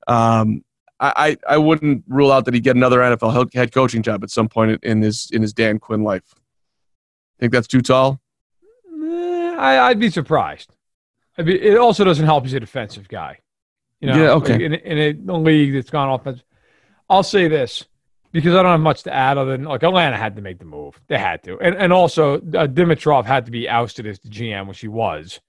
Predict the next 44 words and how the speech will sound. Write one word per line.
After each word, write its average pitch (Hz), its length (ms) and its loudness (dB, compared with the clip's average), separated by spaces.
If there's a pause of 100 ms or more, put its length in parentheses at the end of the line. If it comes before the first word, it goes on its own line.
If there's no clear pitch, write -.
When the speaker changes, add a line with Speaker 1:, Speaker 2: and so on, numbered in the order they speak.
(580)
Speaker 2:
Uh, - 80 -10 (160)
you 226 100 -8
know, 190 160 0
do 180 180 -6
you, 240 220 0
you 196 220 2
know, 226 420 0 (640)
did 170 160 0
they 202 140 4
have 226 180 0
the 170 80 -4
third 180 420 2
most 165 360 2
cap 147 320 -2
commitments 175 520 -2
next 180 240 -2
year? 185 340 0 (1200)
I 226 60 -4
mean, 254 100 -2
how's 320 240 2
it 320 80 6
even 220 180 4
possible? 220 560 -2 (140)
Like, 175 140 -4
you 262 80 2
stink - 480 -2
to 185 100 2
high 196 220 2
heaven, 190 380 2
and 165 140 -2
you 175 60 4
have 165 80 0
the 151 120 -6 (100)
third 185 260 4
worst 175 280 2
cap 147 240 0
situation 202 440 -2
next 226 180 -4
year? 247 300 -4 (420)
So 165 240 4
he 190 180 6
had 131 200 2
to 120 60 -12
go. 110 400 -6